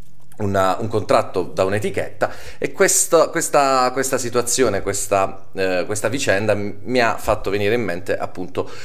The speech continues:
l'idea di questo video, mm, dare dei consigli, eh, per capire in che situazione ci troviamo, per capire chi abbiamo davanti. La questione era,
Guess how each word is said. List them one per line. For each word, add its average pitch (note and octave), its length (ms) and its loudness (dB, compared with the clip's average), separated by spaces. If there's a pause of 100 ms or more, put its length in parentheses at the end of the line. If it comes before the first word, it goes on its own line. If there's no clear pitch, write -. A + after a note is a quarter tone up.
(100)
l'idea C3+ 300 4
di C3 120 -2
questo C3+ 260 2
video, F#2+ 320 2 (560)
mm, F#2 600 -4
dare A2+ 320 2
dei A#2 140 0
consigli, C3 1400 2
eh, G2 580 0
per G#2+ 180 2
capire B2 840 4
in A#2+ 180 -2
che A2+ 140 2
situazione G2 440 -2
ci F#2+ 140 -4
troviamo, G2 480 2 (340)
per A2 220 4
capire A#2 500 0 (320)
chi - 120 2
abbiamo G2 280 2
davanti. D#2+ 540 -4
La D#3+ 180 4
questione C#3+ 540 2
era, G2 440 2